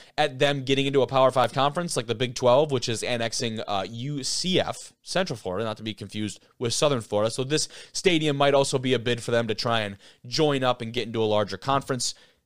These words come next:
Only time will tell as, uh, that conference and others continue to expand. But U S F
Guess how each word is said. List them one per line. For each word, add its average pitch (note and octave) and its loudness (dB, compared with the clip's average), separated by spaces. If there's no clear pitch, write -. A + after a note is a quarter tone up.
Only F3 0
time D3+ 0
will B2 -4
tell A2+ 0
as, A2 -2
uh, G#2+ 2
that B2+ 0
conference C3 -2
and B2+ -6
others A2+ -2
continue A2+ -6
to G#2+ -8
expand. A#2 -2
But A2+ -4
U E3+ 4
S E3 4
F D#3+ 4